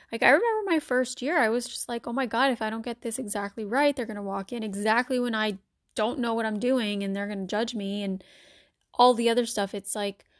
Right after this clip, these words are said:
"Holy cow, what am I gonna do?" And they're like, "You're fine.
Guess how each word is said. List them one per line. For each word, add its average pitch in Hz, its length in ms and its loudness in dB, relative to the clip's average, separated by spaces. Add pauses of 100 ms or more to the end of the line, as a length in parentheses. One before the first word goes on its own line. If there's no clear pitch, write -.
(400)
"Holy 339 320 0
cow, 359 380 2
what 247 140 4
am 294 80 2
I 294 100 2
gonna 285 180 2
do?" 277 520 2
And 208 220 -4
they're 226 120 -4
like, 226 240 -4
"You're 359 100 0
fine. 320 800 2